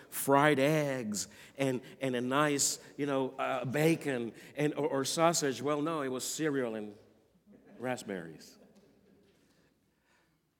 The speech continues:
This afternoon, I'll imagine something else.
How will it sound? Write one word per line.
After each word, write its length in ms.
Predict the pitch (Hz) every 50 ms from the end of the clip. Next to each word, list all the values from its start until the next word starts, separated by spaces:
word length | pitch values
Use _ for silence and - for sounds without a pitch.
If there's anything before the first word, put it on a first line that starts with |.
| _ _ _ _ _ _ _ _ _ _ _ _ _ _ _ _ _ _ _ _ _ _ _ _ _ _ _ _ _ -
This 160 | 156 151 175
afternoon, 400 | 165 - - 160 151 165 151 139
I'll 120 | 139 139
imagine 360 | 139 127 131 131 120 123 117
something 400 | 110 - 117 113 - - 113 120
else. 440 | 110 101 87 80 80 - - - -